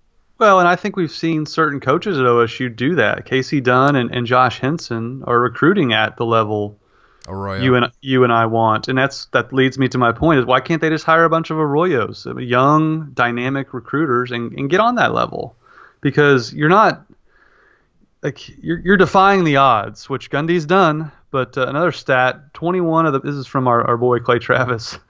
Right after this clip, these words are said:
Speaker 1: <laughs> twenty-one of the past twenty-two national champions have had at least two top ten recruiting classes in the four years before their title.
Speaker 2: Yeah,
Speaker 1: And the, and an
Speaker 2: it's
Speaker 1: average title team had three top ten classes. So, I, again,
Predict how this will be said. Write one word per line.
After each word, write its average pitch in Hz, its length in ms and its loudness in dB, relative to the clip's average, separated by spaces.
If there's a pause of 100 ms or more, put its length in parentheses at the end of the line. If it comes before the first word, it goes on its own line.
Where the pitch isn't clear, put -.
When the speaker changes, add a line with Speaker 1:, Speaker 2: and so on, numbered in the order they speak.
(160)
Speaker 1:
<laughs> - 280 -20
twenty-one 175 500 4
of 160 60 4
the 147 60 4
past 139 360 -2
twenty-two 151 400 -4
national 135 340 -4
champions 117 600 -6
have 117 100 -6
had 123 140 2
at 123 80 0
least 120 260 -4
two 139 240 0
top 123 280 0
ten 127 120 -6
recruiting 117 360 -4
classes 113 460 -4
in 117 120 -4
the 113 80 -4
four 117 260 -2
years 110 220 0
before 113 260 -2
their 101 120 0
title. - 500 -2 (640)
Speaker 2:
Yeah, 143 300 -2
Speaker 1:
And 135 120 2
the, 135 60 4
and 143 100 0
an 143 60 4
Speaker 2:
it's 135 80 4
Speaker 1:
average 139 300 2
title 147 260 2
team 131 240 -8
had 117 220 -8
three 127 260 -6
top - 260 -10
ten - 160 -14
classes. - 500 -14
So, 131 220 -4
I, 143 140 2 (460)
again, 135 500 0